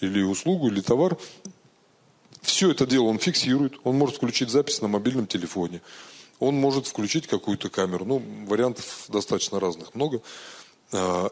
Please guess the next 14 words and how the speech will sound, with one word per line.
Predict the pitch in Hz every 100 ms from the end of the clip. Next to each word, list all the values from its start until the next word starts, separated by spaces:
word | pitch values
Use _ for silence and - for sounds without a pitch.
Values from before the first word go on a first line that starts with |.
| -
это | 104 107 110
несложно | 107 107 - 107 98 101
сделать | 95 110 113 117
самостоятельно | - 104 98 - 90 87 85 80
любому | 82 85 98 123 120 - - _
руководителю | - 90 87 85 98 - 107
компании. | 98 87 85 78
Попросить | 78 92 - - 165
кого-то | 104 95 95
из |
своих | - 92
друзей, | 104 104 151
знакомых, | 135 95 139 117
соседей, | - 101 135 113